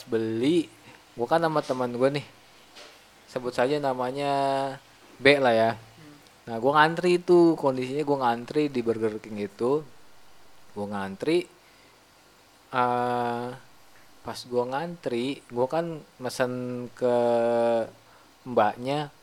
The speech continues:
Speaker 1: untuk paket, misalnya paket A. Paket A itu kan kayak burger, terus minuman sama, eh, apa sih,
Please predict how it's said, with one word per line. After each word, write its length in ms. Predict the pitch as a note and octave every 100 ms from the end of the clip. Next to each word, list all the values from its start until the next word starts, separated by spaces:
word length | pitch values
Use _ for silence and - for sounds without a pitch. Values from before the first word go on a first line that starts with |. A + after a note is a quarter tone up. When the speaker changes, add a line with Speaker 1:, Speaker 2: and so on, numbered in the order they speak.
| -
Speaker 1:
untuk 260 | B2 B2 -
paket, 460 | A2 A2 - D3 - -
misalnya 200 | B2 C#3
paket 260 | A#2+ A#2+ -
A. 140 | C#3 C3 - -
Paket 240 | - A2+ A2+
A 100 | B2
itu 200 | A#2 A#2 C3+
kan 200 | C#3+ C#3+
kayak 300 | B2 A#2 A2
burger, 480 | A2 G#2+ B2 B2+
terus 240 | A#2+ A#2+ A2
minuman 480 | A2+ A2+ A2+ B2 B2
sama, 320 | A2+ A2+ A2 G#2+ - - - - - - - -
eh, 840 | A2+ A2 A2 A2 A2 A2 A2 G#2+ A2+ - - - _ _ _ _ _ _ _ _ _ _ _ _ _
apa 180 | - B2+
sih, 220 | B2+ D#3+